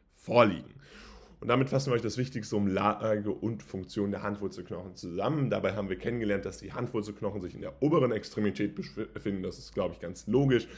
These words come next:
Äh, dabei sind die Knochen die Verbindungsbrücke zwischen Elle und Speiche und den Mittelhandknochen, da,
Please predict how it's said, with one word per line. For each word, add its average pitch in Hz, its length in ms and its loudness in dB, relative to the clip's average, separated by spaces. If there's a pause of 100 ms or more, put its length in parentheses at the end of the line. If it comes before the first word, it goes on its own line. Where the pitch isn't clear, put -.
(220)
Äh, 107 320 4 (100)
dabei 101 320 4
sind 95 160 -4
die 104 60 -14
Knochen 107 340 -2
die 92 80 -6
Verbindungsbrücke 113 1300 -2
zwischen - 340 -12
Elle 104 200 2
und 87 120 -6
Speiche 107 380 -2
und 85 120 -8
den 80 140 -8
Mittelhandknochen, 110 680 -2
da, 90 240 -6